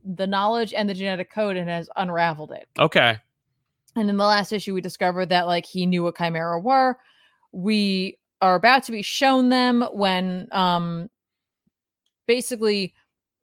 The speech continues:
Speaker 1: Tarn and, uh, Psylocke have a conversation,
Speaker 2: Mm-hmm.
Speaker 1: and she's like, "I'll give you his location,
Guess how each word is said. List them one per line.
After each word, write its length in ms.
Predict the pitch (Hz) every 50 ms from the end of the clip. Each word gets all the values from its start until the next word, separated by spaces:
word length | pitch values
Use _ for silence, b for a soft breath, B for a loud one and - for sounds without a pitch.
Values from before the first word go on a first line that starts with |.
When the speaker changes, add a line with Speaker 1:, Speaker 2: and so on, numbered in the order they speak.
| _ _ _ _ _ _
Speaker 1:
Tarn 600 | - - - 226 220 226 226 226 226 214 214 214 - _ _ _ _ _ _ _ _ _ _ _ _ _ _ _ _ _ _
and, 260 | 196 196 190 185 180 180 - - - -
uh, 140 | 196 185 175
Psylocke 360 | 156 - 208 190 190 190 165
have 120 | 175 170 165
a 60 | 160
conversation, 800 | - 185 185 180 185 - 196 190 190 - 208 208 208 208 202 190 -
Speaker 2:
Mm-hmm. 300 | - 143 143 143 139 143 147 - _
Speaker 1:
and 400 | - 175 175 175 175 175 170 - -
she's 420 | - - - - 208 196 190 175 185
like, 160 | 185 175 -
"I'll 160 | - 180 190 196
give 180 | 180 208 190 190
you 120 | 202 185
his 160 | 180 180 165
location, 720 | 180 180 165 - 170 170 165 151 - 170 160 160 160 151